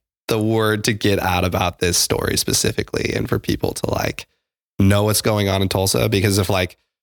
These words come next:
Tulsa can do a good job, like, as a city and, like, kind of, like, I don't know, create a model for what racial reconciliation looks like, I think that model can be reproduced in any other city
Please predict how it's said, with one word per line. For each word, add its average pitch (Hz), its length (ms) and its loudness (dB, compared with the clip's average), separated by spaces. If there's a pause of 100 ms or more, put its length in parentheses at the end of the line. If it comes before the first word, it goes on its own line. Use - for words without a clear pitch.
(560)
Tulsa 120 360 2
can 113 160 0
do 117 140 4
a 113 60 2
good 120 160 0
job, 113 380 0
like, 98 280 0
as 104 160 2
a 107 60 2
city 131 360 2
and, 92 180 2
like, - 360 -2 (160)
kind 95 220 0
of, 95 140 0
like, 92 220 0 (2750)
I 104 120 2
don't 101 120 0
know, 101 260 2
create 104 500 2
a 95 180 2
model 92 420 2
for 98 160 -2
what 98 220 0
racial 90 340 0
reconciliation 95 720 2
looks 95 200 0
like, 123 260 0
I 95 60 0
think 92 180 -2
that - 140 -4
model 87 240 0
can 90 140 -4
be 85 180 2 (340)
reproduced 85 540 2
in 87 220 -2
any 90 280 -2
other - 220 -4
city - 320 -2